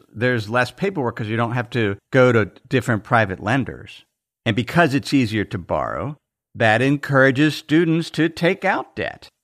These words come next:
And then there's an upward spiral because if debt is available, then colleges and universities are encouraged to raise tuition because their students can then afford it because they can finance it.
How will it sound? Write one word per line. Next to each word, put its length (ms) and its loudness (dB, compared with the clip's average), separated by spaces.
And 180 2
then 140 4
there's 160 0
an 100 0
upward 480 -2
spiral 440 0
because 560 -2
if 380 0
debt 400 0
is 160 -2
available, 600 -2
then 200 2
colleges 560 2
and 100 -2
universities 880 -2
are 100 0
encouraged 600 0
to 160 -2
raise 260 2
tuition 460 -4
because 760 0
their 140 -4
students 600 -4
can 160 0
then 200 2
afford 340 2
it 120 -2
because 500 0
they 180 2
can 320 0
finance 580 -2
it. 140 -20